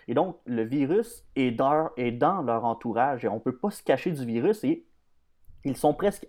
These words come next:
assurés de l'attraper, puis c'est pas parce qu'ils font pas attention, là, ils sont pas, euh,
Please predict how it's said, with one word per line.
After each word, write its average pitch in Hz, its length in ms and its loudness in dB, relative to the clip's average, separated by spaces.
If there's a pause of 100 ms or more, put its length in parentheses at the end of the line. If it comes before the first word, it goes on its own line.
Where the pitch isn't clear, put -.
assurés 202 640 4
de 135 100 4
l'attraper, 120 420 4
puis - 120 -6
c'est - 140 0
pas - 100 -2
parce - 140 -2
qu'ils - 80 -20
font 277 140 0
pas 160 80 6
attention, 147 400 0
là, 127 80 -4
ils - 40 -8
sont 120 120 -4
pas, 233 260 2
euh, 139 240 6